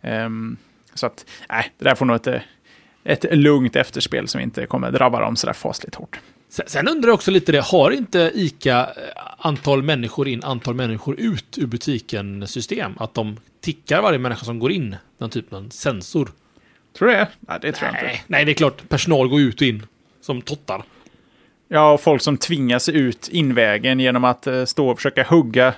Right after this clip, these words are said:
Speaker 1: tajma, att hinna
Speaker 2: Mm.
Speaker 1: ut när någon, alltså, det är mycket spring, eh, eller man bara böjer dem tills de knakar och sådär. Ja, det är,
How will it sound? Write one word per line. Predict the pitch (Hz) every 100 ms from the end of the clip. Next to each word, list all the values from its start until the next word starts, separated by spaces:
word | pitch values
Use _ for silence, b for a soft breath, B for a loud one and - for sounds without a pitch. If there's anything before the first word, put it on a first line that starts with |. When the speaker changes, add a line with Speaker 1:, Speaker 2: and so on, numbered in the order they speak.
| -
Speaker 1:
tajma, | - 160 123 117 123
att | 123 -
hinna | - 151 147
Speaker 2:
Mm. | 147
Speaker 1:
ut | 139 -
när |
någon, | 131 120
alltså, | 117 117 135
det |
är |
mycket | 135 131 135
spring, | - 120 117
eh, | 120 - B B
eller | - 143
man | 160
bara | 160
böjer | 123 156 117
dem | 123 139
tills | 139
de | 147
knakar | - 156 120 - -
och | -
sådär. | - 53
Ja, | 101
det | - 60
är, | 62